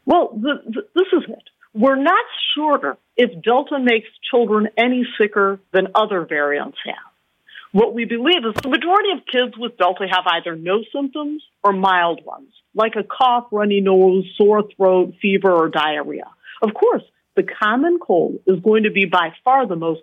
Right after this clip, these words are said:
common cause of symptoms like that. So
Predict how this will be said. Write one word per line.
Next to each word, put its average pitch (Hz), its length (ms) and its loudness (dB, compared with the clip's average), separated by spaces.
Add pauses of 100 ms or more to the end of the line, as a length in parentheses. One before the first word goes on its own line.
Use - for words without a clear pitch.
(100)
common 180 300 -2
cause 330 320 0
of 240 140 -8
symptoms 165 400 -10
like - 260 -6
that. - 260 -12 (580)
So 240 200 0